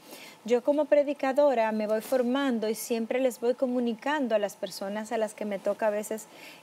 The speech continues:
eh, hacer una charla o una reflexión. El llamado de Dios es el mismo sobre todos sus, sus hijos, ¿verdad? Solo que cada uno de nosotros responde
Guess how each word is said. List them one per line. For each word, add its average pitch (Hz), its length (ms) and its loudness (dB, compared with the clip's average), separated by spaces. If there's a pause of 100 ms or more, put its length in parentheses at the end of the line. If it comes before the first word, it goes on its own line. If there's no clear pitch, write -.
eh, 202 560 2
hacer 233 280 0
una 220 220 -2
charla 226 840 4
o 190 380 4 (160)
una 214 240 -2
reflexión. 226 800 0 (500)
El 247 160 2
llamado 240 480 4
de 359 140 0
Dios 302 500 2 (140)
es 247 180 0
el 269 120 4
mismo 277 420 -2
sobre 220 300 -6
todos 285 320 -2
sus, - 340 -12
sus - 300 -6
hijos, 262 380 0
¿verdad? 202 380 2 (800)
Solo 262 420 4
que 294 120 -4
cada 247 260 2
uno 277 300 4
de 277 80 4
nosotros 262 640 0
responde 226 920 0